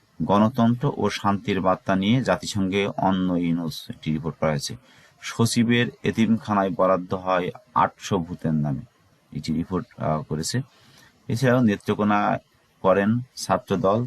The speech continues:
ঢাকায় তিনি ছাত্রলীগ। অবরোধে জনজীবন ব্যাহত পাহাড়ে। এছাড়াও পানি সমস্যা সমাধান ও সীমান্ত হত্যা বন্ধের দাবি বিএনপির,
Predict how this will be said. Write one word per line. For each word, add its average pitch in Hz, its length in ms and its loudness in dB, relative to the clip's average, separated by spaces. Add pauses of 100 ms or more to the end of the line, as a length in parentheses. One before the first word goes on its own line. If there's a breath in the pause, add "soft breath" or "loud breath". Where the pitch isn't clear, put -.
(120)
ঢাকায় 85 320 -2
তিনি 92 220 -2
ছাত্রলীগ। 85 600 -2 (1300 soft breath)
অবরোধে 117 440 4
জনজীবন 104 560 0
ব্যাহত 98 300 2
পাহাড়ে। 76 460 -2 (920)
এছাড়াও 113 340 2 (100)
পানি 104 420 2
সমস্যা 107 420 -2
সমাধান 113 460 0
ও 98 140 -4
সীমান্ত 101 420 0
হত্যা 98 240 0
বন্ধের 92 360 0
দাবি 87 280 0
বিএনপির, 87 460 -2